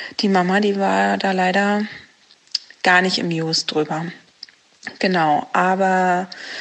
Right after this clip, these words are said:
ansonsten war das Ganze bei uns eigentlich sehr, sehr entspannt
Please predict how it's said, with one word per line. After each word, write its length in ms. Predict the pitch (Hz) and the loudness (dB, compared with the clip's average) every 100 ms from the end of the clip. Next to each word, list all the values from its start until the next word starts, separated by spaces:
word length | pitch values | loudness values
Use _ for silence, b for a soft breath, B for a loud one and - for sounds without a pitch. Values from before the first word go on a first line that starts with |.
| B B B | B B B
ansonsten 840 | 202 190 190 233 - 240 233 214 | 0 2 2 2 0 0 0 0
war 220 | - 196 | 0 0
das 260 | 196 196 - | 0 -2 -2
Ganze 360 | 196 190 208 | -2 -2 -2
bei 100 | 196 | -4
uns 280 | - 196 196 | -2 -2 -2
eigentlich 680 | - 185 185 185 180 - - _ | -2 -2 -2 -4 -4 -4 -8 _
sehr, 440 | - 180 180 180 185 | -6 0 4 4 2
sehr 400 | 175 175 175 - | 0 0 -2 -2
entspannt 960 | 165 - - - 165 185 262 311 - | -2 -2 -2 -2 0 2 2 0 -4